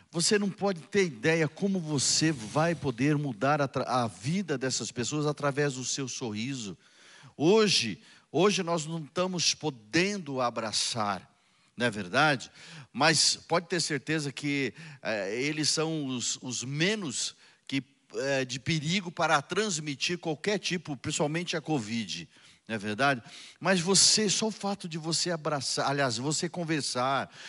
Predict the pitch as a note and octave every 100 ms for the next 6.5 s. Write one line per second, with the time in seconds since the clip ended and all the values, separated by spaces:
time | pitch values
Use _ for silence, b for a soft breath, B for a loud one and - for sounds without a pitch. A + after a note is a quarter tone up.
0 | B C3+ D#3 - G3 F3+ C#3 G2+ B2+ E3+
1 | C3 - G3+ A3 F#3 G#3+ G3+ - - -
2 | G#3+ A3+ A3+ A#3 A#3 - B B B D#3
3 | E3+ - F3 F3 F3+ E3 F3 - D#3 D#3+
4 | D#3+ F#3 F#3 G3+ - F3 D#3 D#3+ A2+ A2
5 | B2 F#3 G3 F3 - D3+ D3 D3 D3 D3
6 | C#3 A#2 B2 A#2